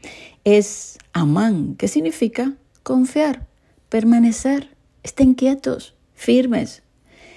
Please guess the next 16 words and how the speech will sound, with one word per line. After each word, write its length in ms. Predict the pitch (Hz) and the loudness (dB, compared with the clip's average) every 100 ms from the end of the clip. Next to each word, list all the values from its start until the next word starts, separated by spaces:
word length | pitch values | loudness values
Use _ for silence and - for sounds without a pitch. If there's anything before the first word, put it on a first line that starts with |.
| - - | -20 -4
En 140 | 196 214 | 0 2
esa 240 | 247 254 | 4 2
verdad, 500 | 226 202 208 240 226 - | 2 2 2 0 -4 -6
créanle. 720 | 214 254 285 240 185 - _ _ _ _ _ _ - | 0 6 6 6 2 -6 _ _ _ _ _ _ -2
Ahí 280 | 165 233 | 0 2
tendrán 460 | 269 262 220 220 214 | 2 2 4 2 0
esa 380 | 220 233 220 _ | -2 -2 -8 _
seguridad. 840 | - - 196 175 165 165 262 285 - - - - _ | -14 -4 -2 0 0 0 0 -2 -6 -20 -20 -20 _
Y 120 | 208 | -2
dice 440 | 196 285 - 208 190 | 2 2 2 0 0
que 440 | - 190 175 180 - | 2 2 2 -4 -10
se 200 | - 202 | -4 -2
pusieron 400 | 202 220 240 220 | 2 4 4 2
ellos 280 | 220 208 | 2 0
de 80 | 180 | -2
acuerdo 600 | 160 - 240 262 190 208 | -4 0 0 0 -4 -6